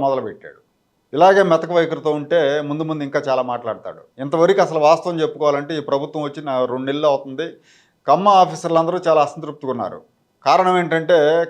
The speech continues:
కమ్మ కలర్ పడుతుందనే భయానికి చంద్రబాబు నాయుడు గారు వాళ్ళకి ఇంకా పోస్టింగ్లు ఇవ్వలేదు. "ఐదేళ్లు మమ్మల్ని అణగదొక్కారు డీఎస్పీలు, సీఐలు," వీళ్ళంతా కూడా అదే మాట. మిగతా డిపార్ట్మెంట్లో కూడా, మిగతా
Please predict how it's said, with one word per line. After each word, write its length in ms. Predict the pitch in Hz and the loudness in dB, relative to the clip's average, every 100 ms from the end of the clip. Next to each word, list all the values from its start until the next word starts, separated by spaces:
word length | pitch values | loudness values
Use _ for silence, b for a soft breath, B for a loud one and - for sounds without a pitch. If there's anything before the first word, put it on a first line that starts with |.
| 151 | -2
కమ్మ 240 | 165 196 | 0 2
కలర్ 240 | 180 185 175 | 2 2 2
పడుతుందనే 400 | 170 156 165 160 143 | 0 0 -4 -4 -2
భయానికి 420 | 143 165 165 160 139 139 156 - | 0 0 -2 -4 -2 -2 -4 -6
చంద్రబాబు 400 | 147 160 165 160 | -4 2 2 2
నాయుడు 220 | 156 151 151 | 0 -2 0
గారు 160 | 156 147 | 0 0
వాళ్ళకి 220 | 135 120 | -2 -4
ఇంకా 120 | 127 120 | -12 -8
పోస్టింగ్లు 400 | 143 143 147 143 | -8 -8 -10 -10
ఇవ్వలేదు. 300 | 139 143 143 170 b b b 123 | -8 -8 -8 -14 b b b -2
"ఐదేళ్లు 340 | 147 170 190 190 | 0 2 2 2
మమ్మల్ని 260 | 175 165 151 | 0 0 -2
అణగదొక్కారు 520 | 147 160 151 156 151 139 | -2 -6 -6 -4 -4 -4
డీఎస్పీలు, 500 | 143 156 156 160 160 139 | -4 -6 -6 -8 -10 -10
సీఐలు," 460 | 143 151 151 156 156 107 - _ - | -10 -4 -4 -4 -8 -10 -16 _ -12
వీళ్ళంతా 320 | 135 143 156 165 | 0 0 2 2
కూడా 140 | 165 175 | 4 4
అదే 120 | 160 180 | 4 2
మాట. 180 | 170 147 143 135 | 0 0 -4 -4
మిగతా 220 | 139 139 165 | -8 0 0
డిపార్ట్మెంట్లో 600 | 151 156 151 147 143 147 135 | 2 0 -2 -4 -10 -6 -4
కూడా, 180 | 135 127 127 - _ _ 127 | -2 -2 -2 -6 _ _ -10
మిగతా 220 | 147 | 2